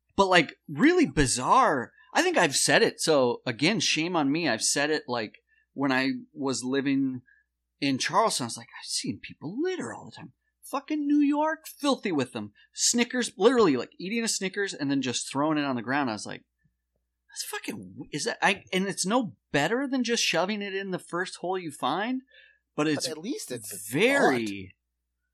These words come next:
Speaker 1: peculiar. Um, all right.
Speaker 2: No, you're, that's weird.
Speaker 1: It is,
Speaker 2: Like,
Speaker 1: right?
Speaker 2: the social contract is that thin now,
Speaker 1: I
Speaker 2: where
Speaker 1: think
Speaker 2: it's,
Speaker 1: it,
Speaker 2: like,
Speaker 1: I
Speaker 2: cool
Speaker 1: think
Speaker 2: to
Speaker 1: that's
Speaker 2: throw your
Speaker 1: it.
Speaker 2: trash
Speaker 1: I think
Speaker 2: wherever
Speaker 1: that's it.
Speaker 2: the fuck you want.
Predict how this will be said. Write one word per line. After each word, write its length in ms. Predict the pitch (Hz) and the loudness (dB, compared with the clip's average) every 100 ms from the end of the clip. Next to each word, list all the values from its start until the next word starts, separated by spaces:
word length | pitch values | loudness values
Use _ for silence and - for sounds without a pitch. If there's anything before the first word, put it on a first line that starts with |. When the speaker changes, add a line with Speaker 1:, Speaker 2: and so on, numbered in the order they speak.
| _ _ | _ _
Speaker 1:
peculiar. 880 | - 127 - 226 214 139 92 - - _ _ - - _ _ | 2 2 2 2 2 2 0 -6 -14 _ _ -20 -20 _ _
Um, 640 | 143 135 127 120 117 110 104 _ _ _ - | 0 2 2 -2 -6 -10 -12 _ _ _ 0
all 160 | 151 139 | 2 2
right. 220 | 90 - | 0 -6
Speaker 2:
No, 180 | 220 254 | -4 -4
you're, 300 | 175 185 165 | -2 -2 -4
that's 300 | 156 202 - | -6 -10 -10
weird. 420 | - - 139 117 - _ _ | -14 -10 -10 -10 -18 _ _
Speaker 1:
It 120 | 165 | 0
is, 220 | 294 320 147 | 2 2 2
Speaker 2:
Like, 80 | 156 | 2
Speaker 1:
right? 260 | 320 320 | 2 -2
Speaker 2:
the 260 | 139 131 127 _ _ _ _ _ _ _ | -6 -6 -6 _ _ _ _ _ _ _
social 360 | - 202 208 202 | 0 2 4 4
contract 640 | - 165 185 196 190 196 | 4 0 0 0 0 0
is 120 | 165 - | -4 -4
that 220 | 135 151 - | -6 -8 -8
thin 240 | 131 151 170 | -10 -6 -2
now, 140 | 165 | 2
Speaker 1:
I 60 | 143 | 2
Speaker 2:
where 160 | 156 | 2
Speaker 1:
think 140 | 190 226 | 2 4
Speaker 2:
it's, 60 | |
Speaker 1:
it, 40 | 240 | 0
Speaker 2:
like, 120 | - - | -2 -4
Speaker 1:
I 60 | - | -2
Speaker 2:
cool 80 | 151 | 0
Speaker 1:
think 120 | 143 | 0
Speaker 2:
to 40 | |
Speaker 1:
that's 180 | 135 117 | 0 0
Speaker 2:
throw 160 | 151 165 | 0 2
your 100 | 131 | 0
Speaker 1:
it. 60 | |
Speaker 2:
trash 380 | - 123 113 - - _ - | -4 -8 -8 -12 -20 _ -10
Speaker 1:
I 80 | |
think 220 | 110 123 127 | -6 -6 0
Speaker 2:
wherever 200 | 147 127 | 0 0
Speaker 1:
that's 120 | 143 | -2
it. 20 | |
Speaker 2:
the 40 | 131 | -4
fuck 320 | - 123 - | -6 -8 -6
you 140 | 117 | -10
want. 340 | 110 107 151 | -10 -10 -10